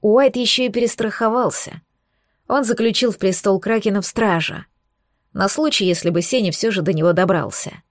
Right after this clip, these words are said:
Но принца сделали заложником мира с сиренами, передав того Тритону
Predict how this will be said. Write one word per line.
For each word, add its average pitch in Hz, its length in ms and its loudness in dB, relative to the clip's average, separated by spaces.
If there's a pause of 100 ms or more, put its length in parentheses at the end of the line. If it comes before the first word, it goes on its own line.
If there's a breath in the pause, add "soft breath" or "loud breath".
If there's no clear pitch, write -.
(720)
Но 208 140 2
принца 240 460 0
сделали 220 420 4
заложником 196 720 0
мира 202 400 2
с - 80 -10
сиренами, 185 640 0
передав 180 500 2
того 214 340 2
Тритону 196 720 2